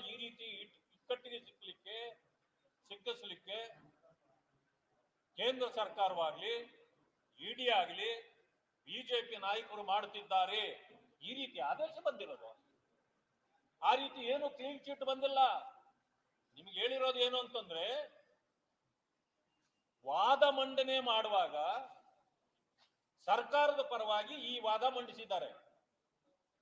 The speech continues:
ತಳ ಕೋರ್ಟ್‌ನಲ್ಲಿ, ಅಂದ್ರೆ ಹೈಕೋರ್ಟ್‌ನಲ್ಲಿ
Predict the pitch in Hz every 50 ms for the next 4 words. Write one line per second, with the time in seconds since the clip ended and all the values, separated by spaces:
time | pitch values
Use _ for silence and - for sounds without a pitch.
0 | _ _ _ _ _ _ _ - 160 180 226 262 269 262 - 247 247 254 247 247
1 | - 247 220 214 185 135 135 180 214 240 254 254 247 208 214 - - - - -
2 | _ _ _ _ _ _ _ _ _ _ _ _ _ _ _ - 220 269 269 -
3 | 254 262 254 247 254 - 233 208 202 190 202 247 277 285 - - - _